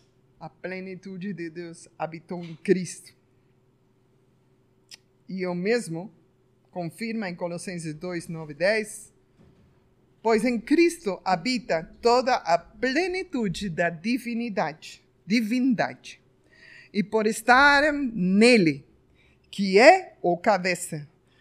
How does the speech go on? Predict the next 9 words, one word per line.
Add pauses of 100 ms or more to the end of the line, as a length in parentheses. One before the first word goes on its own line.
(200)
de
todo
poder (400)
e
autoridade, (380)
vocês (180)
receberam (320)
a
plenitude.